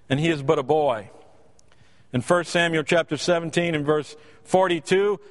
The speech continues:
uh, Goliath gives us the best description of David that we find. In verse forty-two, he says, "And when the Philistine looked about and saw David,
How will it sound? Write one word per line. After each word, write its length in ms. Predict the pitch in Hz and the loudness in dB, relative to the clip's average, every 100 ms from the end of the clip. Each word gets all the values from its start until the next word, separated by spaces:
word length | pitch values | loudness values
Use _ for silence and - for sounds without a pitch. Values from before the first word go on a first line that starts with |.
| - - - - | -20 -20 -20 -2
uh, 200 | 180 160 | 0 2
Goliath 640 | 151 165 190 214 185 127 | 2 2 4 2 0 -2
gives 280 | 139 175 147 | 0 0 0
us 260 | 165 156 - | 0 -2 -2
the 140 | 143 | -2
best 340 | 135 190 - | 2 0 0
description 640 | 175 147 - 180 - 160 147 | -6 -4 -2 -2 -2 -2 -2
of 100 | 131 | 0
David 360 | 147 170 165 | 0 0 -2
that 140 | 156 151 | -2 0
we 140 | 165 | -4
find. 460 | - 190 180 131 104 - - - - - | 0 0 0 -2 -6 -16 -20 -20 -20 -2
In 140 | 151 | 0
verse 220 | 147 170 - | 2 0 0
forty-two, 520 | 185 175 160 190 196 | 0 0 0 0 0
he 100 | 160 | 0
says, 280 | 175 190 165 | 0 0 0
"And 100 | 175 | -2
when 100 | 175 | -2
the 80 | |
Philistine 520 | 151 208 196 - 196 175 | 0 0 0 -2 -2 0
looked 220 | 196 - | -2 0
about 320 | 185 196 190 | 0 2 0
and 100 | 156 | -2
saw 220 | - 175 | 0 0
David, 460 | 156 185 202 160 | 2 0 2 0